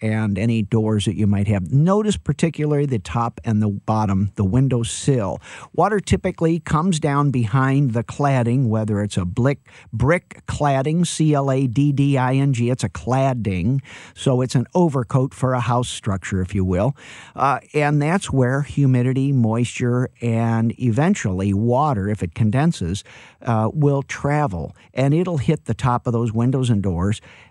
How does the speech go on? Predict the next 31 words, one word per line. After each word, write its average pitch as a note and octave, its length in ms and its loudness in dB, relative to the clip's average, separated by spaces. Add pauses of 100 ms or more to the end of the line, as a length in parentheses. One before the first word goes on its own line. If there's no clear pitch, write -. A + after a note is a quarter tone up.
(180)
go C3 160 4
to F3 100 2
the C3 100 0
sides, B2+ 580 0
and B2 100 2
then C#3 140 2
come C#3+ 180 2
down C3 240 2
to - 140 -2
the B2 120 0
two E3+ 320 0
left C#3 380 0
and B2+ 140 2
the A#2 60 2
right B2 320 0
at G#2 120 -4
the G#2+ 80 0
bottom A2+ 380 0
of G#2+ 40 0
the G#2+ 80 0
window G#2 380 2
or C3+ 200 0
the D3+ 100 -2
door G#2+ 340 -4
sill. F#3 460 -2 (420)
So C3 200 2
pay D#3 260 0
particular C3+ 600 0
attention B2 460 0
to A2 80 0
that. G#2 260 0